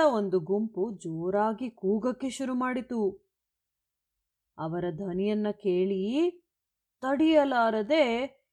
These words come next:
ಈ ನರಿ ಕೂಡ ಕೂಗಕ್ಕೆ ಶುರು ಮಾಡಿತು. ಅದರ ಕೂಗು ಕೇಳಿ ಎಲ್ಲ ಪ್ರಾಣಿಗಳಿಗೂ ಅರ್ಥವಾಯಿತು, ಇದು ಯಾವ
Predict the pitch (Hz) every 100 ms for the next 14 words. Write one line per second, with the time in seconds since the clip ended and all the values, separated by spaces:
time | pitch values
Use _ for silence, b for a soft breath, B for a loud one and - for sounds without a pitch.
0 | _ 175 190 214 214 202 240 - 214 226
1 | 247 - 190 208 202 254 277 269 254 254
2 | 254 - 247 233 196 196 _ _ _ _
3 | _ _ _ _ _ _ _ _ _ _
4 | - 170 180 190 190 214 226 220 208 202
5 | 196 196 202 302 403 - _ _ - 165
6 | 170 185 220 294 240 185 196 226 240 240
7 | 294 277 170 - 233 285 277 277 254 208
8 | 165 - _ _ _ _ _ _ 175 190
9 | 196 208 208 196 196 202 202 208